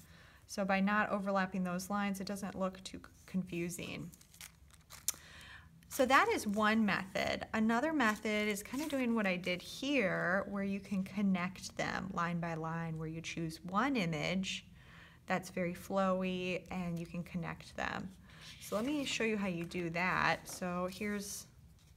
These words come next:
the face that I thought was really nice in one of my earlier examples. And so I traced it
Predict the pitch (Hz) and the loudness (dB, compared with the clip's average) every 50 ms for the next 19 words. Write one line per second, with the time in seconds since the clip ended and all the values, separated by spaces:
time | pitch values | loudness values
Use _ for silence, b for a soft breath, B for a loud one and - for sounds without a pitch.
0 | - - - - - 196 - - - 202 196 190 190 190 - 190 185 180 185 185 | -20 -20 -10 -8 -8 -8 -6 -2 0 0 2 2 0 -2 0 0 0 0 0 0
1 | 175 170 160 - 175 180 - - 175 170 165 165 165 165 165 165 165 165 165 160 | 0 0 0 0 -2 -6 -8 -8 -6 -6 -4 -4 -4 -4 -4 -4 -4 -4 -4 -6
2 | 165 - - - - B B B B B B B B B - 196 185 175 175 170 | -6 -10 -14 -16 -16 B B B B B B B B B -2 0 0 0 0 -2
3 | 165 160 - - 220 247 262 254 247 247 233 233 - 247 226 226 226 - 220 214 | -2 -4 0 2 4 6 6 6 6 4 2 2 0 2 2 2 4 4 4 4
4 | 214 214 214 B B B B B B B B - 220 214 - - - 220 208 208 | 4 2 0 B B B B B B B B 2 2 2 2 2 4 6 6 6
5 | 208 185 - - 196 190 196 196 - - 240 233 254 269 262 - - - - 190 | 6 4 2 2 0 0 0 -2 -4 -2 -2 -2 -2 -2 -4 -4 -4 -2 0 0
6 | 165 165 180 208 254 294 - - | 2 2 4 4 4 2 2 -2